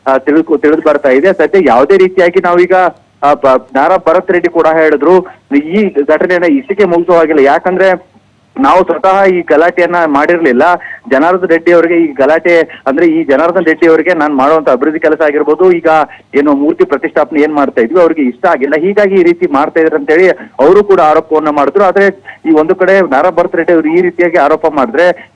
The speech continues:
ಗಾಲಿ ಜನಾರ್ದನ್ ರೆಡ್ಡಿ ಅವರ ಆರೋಪ ಏನಂದ್ರೆ ನನ್ನನ್ನ ಮುಗಿಸ್ಬೇಕು ಅನ್ನುವ ನಿಟ್ಟಿನಲ್ಲಿ ತಂದೆ ಮತ್ತೆ ಮಗ ಸೇರಿಕೊಂಡು ಈ ರೀತಿಯಾದಂತ ಪ್ಲಾನ್ ಅನ್ನ ಮಾಡ್ತಾ ಇದ್ರೆ, ಹೀಗಾಗಿ, ಆ, ಇವ್ರಿಬ್ರು ಈ ರೀತಿ ನನ್ ಪ್ಲಾನ್ ಮಾಡ್ಕೊಂಡು ಹತ್ಯೆ ಮಾಡುವಂತ ಕೆಲಸಕ್ಕೆ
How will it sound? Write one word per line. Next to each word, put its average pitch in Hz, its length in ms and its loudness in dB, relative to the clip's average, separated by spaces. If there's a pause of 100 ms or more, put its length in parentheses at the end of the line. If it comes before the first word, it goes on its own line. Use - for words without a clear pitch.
ಗಾಲಿ 160 220 2
ಜನಾರ್ದನ್ 165 420 -2
ರೆಡ್ಡಿ 175 220 -2
ಅವರ 175 120 2
ಆರೋಪ 160 280 0
ಏನಂದ್ರೆ 160 340 -2
ನನ್ನನ್ನ 165 360 -2
ಮುಗಿಸ್ಬೇಕು 165 480 -4
ಅನ್ನುವ 170 200 0
ನಿಟ್ಟಿನಲ್ಲಿ 156 560 -2 (320)
ತಂದೆ 160 260 0
ಮತ್ತೆ 175 280 -2
ಮಗ 147 180 0
ಸೇರಿಕೊಂಡು 165 560 0
ಈ 160 60 2
ರೀತಿಯಾದಂತ 151 440 -2
ಪ್ಲಾನ್ 143 300 0
ಅನ್ನ 170 120 -2
ಮಾಡ್ತಾ 151 340 -2
ಇದ್ರೆ, 170 240 0
ಹೀಗಾಗಿ, 180 400 2 (380)
ಆ, 147 140 2
ಇವ್ರಿಬ್ರು 185 600 2
ಈ 185 120 2
ರೀತಿ 170 220 -2
ನನ್ 165 160 -4
ಪ್ಲಾನ್ 156 240 -2
ಮಾಡ್ಕೊಂಡು 180 300 -2
ಹತ್ಯೆ 165 260 -2
ಮಾಡುವಂತ 170 280 -2
ಕೆಲಸಕ್ಕೆ 160 440 -2